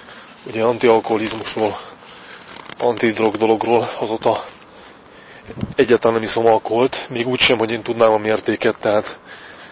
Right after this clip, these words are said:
ö, nyilván akkor is, akkor is ittam annyit, hogy, hogy, ö, ne tudjam, hogy mikor kell megállni, tehát különösebb baj nem volt soha,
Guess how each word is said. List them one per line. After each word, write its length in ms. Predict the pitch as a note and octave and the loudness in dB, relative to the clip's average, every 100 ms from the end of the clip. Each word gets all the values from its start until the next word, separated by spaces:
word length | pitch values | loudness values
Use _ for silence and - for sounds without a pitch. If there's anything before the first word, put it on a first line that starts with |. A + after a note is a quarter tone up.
| - - - | -16 -16 -2
ö, 200 | A2+ G#2+ | 0 2
nyilván 380 | G#2+ G#2 G#2+ A#2 | 0 2 4 4
akkor 320 | A2 - A2 | 2 0 0
is, 320 | G#2 - - - - - - - - - | 2 2 0 -8 -20 -20 -20 -20 -20 -12
akkor 200 | - - | -4 -2
is 100 | - | 0
ittam 300 | A2 - A2 | -2 0 2
annyit, 260 | A2 G#2+ - | 2 -2 -2
hogy, 260 | G#2+ G2+ - - - - - - - - - - - - - | -2 -2 -8 -14 -18 -20 -20 -20 -20 -20 -20 -18 -18 -20 -20
hogy, 260 | - G#2 G2 | -6 -4 0
ö, 180 | G#2+ G2+ F2+ - | 0 0 -6 -2
ne 100 | A2+ | -2
tudjam, 260 | - A2 | 0 0
hogy 100 | A2 | 0
mikor 220 | G#2+ - G2 | -2 -4 -2
kell 140 | A2+ | 2
megállni, 400 | A2 G#2+ A2+ A#2 | 2 4 2 0
tehát 220 | - - | -4 -4
különösebb 400 | - A2+ - A2+ | -2 0 0 0
baj 160 | G#2 G#2+ | 0 0
nem 160 | G#2+ | 0
volt 180 | G#2 G#2 | 0 -2
soha, 320 | - G#2 C3+ | 0 0 -2